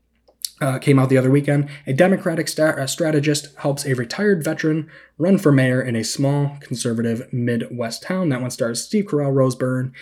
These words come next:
and is directed by Jon Stewart. That one, again, available on demand. I'm gonna review Hamilton today, too.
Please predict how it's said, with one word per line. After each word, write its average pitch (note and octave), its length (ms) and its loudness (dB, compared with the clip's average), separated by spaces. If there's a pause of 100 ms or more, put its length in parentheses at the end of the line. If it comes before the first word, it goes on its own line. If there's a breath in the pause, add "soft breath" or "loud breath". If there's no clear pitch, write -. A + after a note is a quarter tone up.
(160 loud breath)
and A#2+ 140 -4
is A#2 100 -2
directed A#2 360 -4
by A2+ 440 -6
Jon A2+ 400 -6
Stewart. F3+ 600 -2
That A2 120 -8
one, A#2 180 -6
again, D3 400 -2
available A2+ 300 -2
on A2+ 120 -4
demand. D3 340 0 (640 loud breath)
I'm A3+ 80 4
gonna E4+ 180 4
review D#4 260 8
Hamilton D4 440 2
today, A#2+ 240 -2
too. D#3 320 0